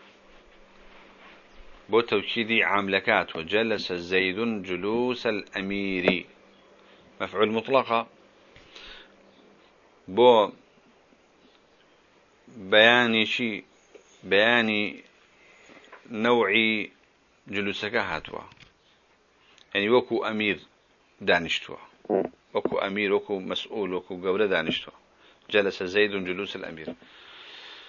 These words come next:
كاتي زيد لا بي مثلًا. أبيت جلوس، جلس، جلس جلوس الأمير. أو كاتا هيج مفعول به كدنية، مفعول مطلق كا، أكيت النائب فاعل. ويس جلوس الأمير نائب فاعل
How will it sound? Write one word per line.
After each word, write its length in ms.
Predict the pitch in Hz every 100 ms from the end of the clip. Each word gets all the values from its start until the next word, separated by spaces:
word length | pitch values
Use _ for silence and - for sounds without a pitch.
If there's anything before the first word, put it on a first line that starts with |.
| - _ _ -
كاتي 320 | 151 147 135
زيد 240 | 107 120
لا 300 | 139 131 131
بي 140 | 98 90
مثلًا. 480 | 87 - 85 101 107 _ _ _ - _ _ _ _ - -
أبيت 240 | 98 107
جلوس، 640 | 101 95 90 110 117 110 -
جلس، 640 | 117 117 110 110 107 95 107
جلس 640 | 101 98 113 110 95 98
جلوس 580 | 90 92 98 113 - 92
الأمير. 920 | 87 90 87 85 80 78 76 76 71 _ _ -
أو 60 | 107
كاتا 380 | 104 95 107
هيج 260 | 98 120 120 -
مفعول 320 | 98 - 104
به 340 | 101 98 117 113
كدنية، 320 | 98 92 82
مفعول 480 | 87 92 - 104 95
مطلق 500 | 98 98 101 92 -
كا، 440 | 90 139 117 113 - _ _ _ _ _ _ -
أكيت 340 | - 107 104
النائب 380 | 98 95 90 90 -
فاعل. 300 | - 78 76 - _ _
ويس 340 | 104 104 95
جلوس 560 | 107 95 95 98 95 -
الأمير 680 | 90 - 95 95 92 107 117
نائب 300 | 101 85 80
فاعل 480 | 92 82 104 117